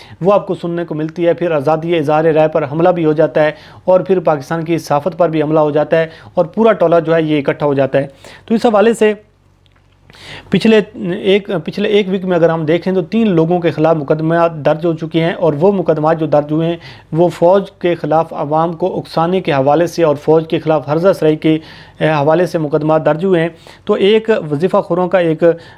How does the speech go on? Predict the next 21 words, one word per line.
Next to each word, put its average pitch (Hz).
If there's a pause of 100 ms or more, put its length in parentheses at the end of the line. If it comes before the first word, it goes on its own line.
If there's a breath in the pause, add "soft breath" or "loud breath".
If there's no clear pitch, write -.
सिपाही 160
है, 170
अ, 156
साफ़ी 156
है 175
असद 156
तूर, 175
जो 143
कि 147
एक 147
नामयार 170
साफ़ी 147
है, 160
उनके 202 (420 loud breath)
ख़िलाफ़, 175 (440 loud breath)
अ, 165
रावलपिंडी 160
के, 160
अ, 151 (100)
थाने 156
में 175